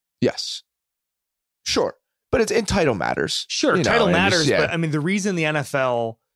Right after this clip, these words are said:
Speaker 2: put in the rules were basically unless y-, y-, the only way you can force the te-, your employer to make, to let you interview is if it's a head coaching job. The reason they put that in place was because there are so many gray areas about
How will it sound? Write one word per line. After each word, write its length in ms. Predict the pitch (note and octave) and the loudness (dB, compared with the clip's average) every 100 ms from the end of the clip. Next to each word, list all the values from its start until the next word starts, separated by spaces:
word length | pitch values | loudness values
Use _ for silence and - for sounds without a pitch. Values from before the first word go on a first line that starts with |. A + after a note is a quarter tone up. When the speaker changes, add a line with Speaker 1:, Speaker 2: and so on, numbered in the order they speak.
| _ _ _ _ - - - D3+ - | _ _ _ _ -20 -20 -20 -4 0
Speaker 2:
put 220 | F3 D#3 | 2 2
in 160 | D#3 | 2
the 80 | C#3 | 0
rules 500 | B2 C#3 C#3+ B2 A2+ | 0 0 0 -2 -2
were 100 | A#2 | -4
basically 480 | A2 A#2+ A#2 B2 A#2 | -2 -2 -2 -4 -2
unless 400 | G#2+ A2+ A#2 - - | -2 -2 -4 -8 -10
y-, 200 | D3 E2 | -14 -12
y-, 160 | A2 F3 D3+ | -14 -16 -18
the 260 | D3 C3+ | -6 -4
only 360 | C#3+ D3+ D3+ C#3+ | 0 0 2 2
way 280 | C3+ C3 B2+ | 2 2 0
you 200 | A2+ A2+ | -2 -4
can 360 | A#2 G#2+ A2 _ _ _ _ D3 - - | -4 -6 -8 _ _ _ _ -20 -20 -4
force 340 | D3+ C#3+ C3 - | 0 0 -2 -6
the 100 | C3 | -8
te-, 260 | - C3+ | -6 -8
your 160 | B2 A#2+ | -2 -2
employer 500 | A#2 - C3+ A#2+ G#2+ | -2 -2 0 0 -2
to 120 | - | -4
make, 280 | A2+ A2+ - | -6 -6 -10
to 140 | - | -4
let 140 | B2+ B2 | -4 -2
you 120 | A2+ | -2
interview 320 | C3 G#2+ G2+ | -4 -4 -4
is 140 | G2 G2+ | -4 -6
if 120 | - | -10
it's 100 | - | -10
a 40 | |
head 160 | G2 G2+ | -8 -6
coaching 320 | G#2 G2 F#2+ | -6 -6 -8
job. 240 | - - | -10 -10
The 80 | - | -4
reason 280 | B2 C#3+ C#3 | -2 0 0
they 100 | C3 | -2
put 320 | - - C#3+ | 0 -2 0
that 220 | B2 A2+ _ - | -2 -4 _ -6
in 160 | B2+ A#2 | -4 -4
place 600 | - C#3 A2 F#2+ - - - - _ _ - | -4 -2 -4 -6 -10 -14 -20 -20 _ _ -4
was 320 | A#2 A#2 G2+ | 0 0 -2
because 960 | - A2+ - B2+ A2+ A2 G#2+ - - - | -8 -8 -2 0 0 -2 -4 -8 -12 -14
there 360 | C#3+ B2 A#2 | -6 -2 -2
are 60 | A2 | -2
so 300 | - C3+ B2+ | -4 -2 -2
many 200 | A2+ G#2+ | -2 -4
gray 340 | G2+ A2 G#2+ | -2 -2 0
areas 420 | G#2 G2 F#2+ F#2 | -2 -4 -6 -6
about 520 | F#2+ F2 G#2 G2 F#2+ | -8 -6 -4 -2 -4